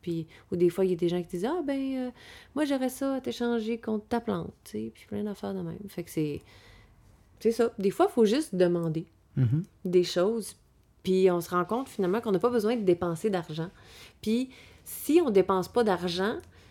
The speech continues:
Speaker 1: ben là, tu vois ton câble H D M I, tu vas juste avoir un câble H D M I sans emballage.
Speaker 2: Et voilà.
Speaker 1: C'est beau, hein ?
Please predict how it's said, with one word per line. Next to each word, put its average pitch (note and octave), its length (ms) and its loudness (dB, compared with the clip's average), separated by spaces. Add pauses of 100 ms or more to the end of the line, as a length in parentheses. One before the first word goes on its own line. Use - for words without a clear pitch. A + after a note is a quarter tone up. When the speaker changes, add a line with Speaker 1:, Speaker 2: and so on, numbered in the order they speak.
(160)
Speaker 1:
ben F3+ 80 4
là, C4+ 120 2
tu C4 100 -8
vois D4+ 140 0
ton G#3+ 160 0
câble C#4 260 0
H G3 140 4
D F#3+ 140 8
M F#3+ 120 4
I, E4+ 140 -2
tu G#3+ 100 -6
vas F#3+ 160 8
juste C4 300 2
avoir G#3+ 380 2
un F#3 100 2
câble G#3 360 -2
H F3+ 160 2
D F3+ 200 4
M F3 120 0
I D4 180 0 (360)
sans A#3 460 -2
emballage. F3 800 0 (320)
Speaker 2:
Et - 40 2
voilà. E3+ 300 10 (220)
Speaker 1:
C'est F3 100 2
beau, C#4+ 300 6
hein ? D#4+ 160 2